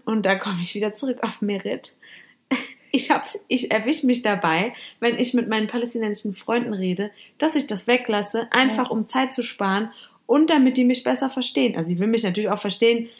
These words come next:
Speaker 1: wenn ich das benutze.
Speaker 2: Ich glaub auch.
Speaker 1: Aber es ist einfach so ein Sympathieding.
Speaker 2: Ja. Das ist ja auch die Sache, ich meine, wir sind ja auch keine englischen Muttersprachler.
Speaker 1: Nee.
Speaker 2: Und wie oft sprechen wir hier mit englischen Muttersprachlern?
Speaker 1: Hm.
Speaker 2: Fast nie.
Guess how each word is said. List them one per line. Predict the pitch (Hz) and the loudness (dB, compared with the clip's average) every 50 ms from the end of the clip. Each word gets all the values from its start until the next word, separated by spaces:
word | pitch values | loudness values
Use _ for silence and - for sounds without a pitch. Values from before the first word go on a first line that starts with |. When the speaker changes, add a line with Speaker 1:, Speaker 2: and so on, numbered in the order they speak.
| _ _ _ | _ _ _
Speaker 1:
wenn | - 202 214 214 | -2 0 2 2
ich | 196 - | 2 0
das | 202 185 - - - | -4 -8 -8 -8 -6
benutze. | 185 208 202 240 285 277 - - 226 220 247 240 - | -2 2 4 4 4 4 2 0 0 0 0 0 -4
Speaker 2:
Ich | - - | -8 -6
glaub | 185 170 160 - - | -6 -6 -6 -6 -6
auch. | 170 170 - | -4 2 2
Speaker 1:
Aber | 269 269 285 | 4 4 4
es | 285 269 294 | 4 4 2
ist | 285 - | 2 2
einfach | - 294 285 311 | 2 2 2 2
so | 294 - 311 | 2 4 4
ein | 294 277 | 4 6
Sympathieding. | 294 294 277 285 320 311 - - - 370 262 254 247 226 226 226 220 - _ _ _ - | 6 4 4 4 2 0 -2 -2 0 0 2 4 4 4 2 0 -2 -4 _ _ _ -2
Speaker 2:
Ja. | 226 226 214 196 - - - _ _ _ _ _ _ _ _ _ - - - - _ _ - | 0 2 2 0 -2 -6 -14 _ _ _ _ _ _ _ _ _ -20 -20 -20 -20 _ _ -2
Das | 214 208 | 0 0
ist | - | 2
ja | 240 - 233 | 2 2 2
auch | 233 240 | 0 0
die | 247 214 | 0 2
Sache, | 196 220 240 247 254 240 | 2 2 2 2 2 2
ich | 226 226 | 2 4
meine, | 226 226 220 214 | 4 6 6 6
wir | 226 220 | 4 4
sind | 233 226 208 | 4 4 4
ja | 185 196 208 | 2 2 0
auch | - | 0
keine | - 220 202 196 190 185 - | 0 0 2 2 2 2 2
englischen | 185 202 208 202 208 - - 196 | 2 2 2 2 0 0 2 2
Muttersprachler. | 208 226 - 233 226 220 - - - - 165 165 170 - 202 202 240 | 2 2 2 0 -2 -2 -2 -8 -8 -6 -6 -6 -4 -2 0 2 4
Speaker 1:
Nee. | 240 247 240 233 233 - - - | 6 6 4 4 0 -4 -4 0
Speaker 2:
Und | 190 196 185 175 | 2 2 4 4
wie | 220 214 - | 4 2 2
oft | 233 240 - - - | 0 -2 -4 -10 -10
sprechen | - - 226 214 - - 208 | -2 0 0 0 2 2 4
wir | 208 208 | 4 4
hier | 208 202 196 | 4 4 2
mit | 202 196 180 | 2 0 0
englischen | - 180 190 208 208 202 - - 190 | 0 0 0 2 0 0 0 0 0
Muttersprachlern? | 196 202 - 226 208 - - - - 160 160 170 - - 190 202 220 240 254 - _ _ _ - | 0 0 0 -2 -4 -4 -4 -8 -8 -8 -8 -8 -6 -4 -2 0 0 -2 -2 -4 _ _ _ -10
Speaker 1:
Hm. | 202 202 202 202 202 196 196 196 190 180 - - - | -6 -4 -2 -2 0 0 0 0 -2 -2 -6 -6 -4
Speaker 2:
Fast | 226 247 254 - - - _ - | -2 -2 -2 -2 -8 -6 _ 4
nie. | 202 202 196 185 160 156 | 6 6 8 6 4 2